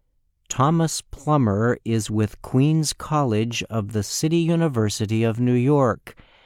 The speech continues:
and was the lead writer of the study. He told the A P that, with the tools found, early humans could cut and crush a wide range of materials.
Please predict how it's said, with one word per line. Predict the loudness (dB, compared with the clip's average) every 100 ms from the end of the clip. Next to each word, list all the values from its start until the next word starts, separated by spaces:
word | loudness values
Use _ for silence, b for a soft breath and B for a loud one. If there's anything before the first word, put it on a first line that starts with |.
| b b
and | 0 2 4 0 -2
was | 2 2 2
the | 2 2
lead | 4 2 0
writer | 0 -2 0 0 0 2
of | 0 -2 -2
the | -4
study. | -4 0 0 2 0 -2 -10 _ _ _ _ _ _ _
He | -2 0 0
told | 4 4 4 2
the | 2 2
A | 2 0
P | -4 -2 0 2 0 0 0
that, | 2 0 0 -6 b b b
with | 2 2 2
the | -2
tools | -2 0 2 2 0 -2
found, | -2 0 2 4 2 0 b b b -2
early | 0 2 2 0
humans | 0 0 2 4 2 0 -4
could | 0 0 -2
cut | -2 0 0 -4 -20 -6
and | -2 -2 -4
crush | -8 -2 0 0 -2 -10 -2
a | 0
wide | 2 0 0 0 -2
range | -2 0 2 2 0
of | -2 -2
materials. | -4 -4 -2 0 2 0 -2 -4 -10 -14